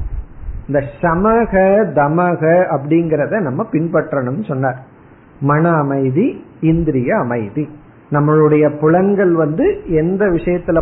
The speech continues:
போகணுமோ அதுக்கு போகணும், எதுல போகக்கூடாதோ அதுல போகக்கூடாது.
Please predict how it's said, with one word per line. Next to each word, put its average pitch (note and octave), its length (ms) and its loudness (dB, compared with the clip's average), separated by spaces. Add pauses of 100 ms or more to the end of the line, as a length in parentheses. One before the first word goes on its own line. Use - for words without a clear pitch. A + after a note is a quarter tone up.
போகணுமோ D3 380 0
அதுக்கு D#3+ 440 0
போகணும், C#3+ 480 0 (400)
எதுல D#3+ 260 4
போகக்கூடாதோ D3 960 0
அதுல C#3 280 -2
போகக்கூடாது. B2+ 680 -6